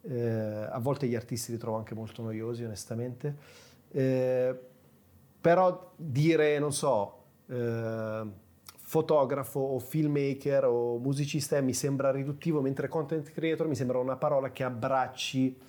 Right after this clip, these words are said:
eh, tanti rami, tanti, tanti interessi, tante declinazioni della creatività, quindi mi, mi piace,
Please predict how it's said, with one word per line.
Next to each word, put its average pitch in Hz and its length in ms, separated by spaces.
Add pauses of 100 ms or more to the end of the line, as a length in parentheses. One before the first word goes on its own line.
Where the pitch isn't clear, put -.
(460)
eh, 117 440 (260)
tanti 160 440
rami, 147 520
tanti, 131 380
tanti 135 300
interessi, 127 480
tante 127 460
declinazioni 131 580
della 131 160
creatività, 143 380
quindi 131 200
mi, 117 220
mi 123 160
piace, 123 760